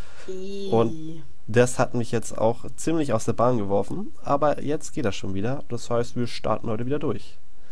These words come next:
Speaker 1: Ja, und wir bleiben dann auch in dem Rhythmus, versprochen. Kerl und ich suchen im Anschluss schon mal einen neuen Termin für eine neue Aufnahme und dann,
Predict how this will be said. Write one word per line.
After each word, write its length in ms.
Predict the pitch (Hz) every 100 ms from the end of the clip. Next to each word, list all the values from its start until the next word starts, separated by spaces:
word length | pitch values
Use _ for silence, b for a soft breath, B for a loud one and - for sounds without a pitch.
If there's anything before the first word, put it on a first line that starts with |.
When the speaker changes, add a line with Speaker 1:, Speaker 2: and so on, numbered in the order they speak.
| b b b b -
Speaker 1:
Ja, 280 | 185 190 190
und 240 | 220 220
wir 100 | 262
bleiben 320 | 226 247 277
dann 160 | 254 233
auch 140 | 214
in 80 | 240
dem 120 | 233
Rhythmus, 440 | 220 226 196 165 170
versprochen. 680 | 208 - - 202 170 165 170 B B
Kerl 240 | - 233 247
und 100 | 226
ich 160 | 226
suchen 240 | - 247 233
im 120 | -
Anschluss 520 | 202 247 - 247 240
schon 140 | 240 220
mal 120 | 208
einen 80 | 208
neuen 220 | 208 214
Termin 380 | 214 196 214 226
für 100 | 202
eine 120 | 190
neue 260 | 185 175
Aufnahme 480 | 190 226 240 214 202
und 180 | 175 180
dann, 340 | 180 180 175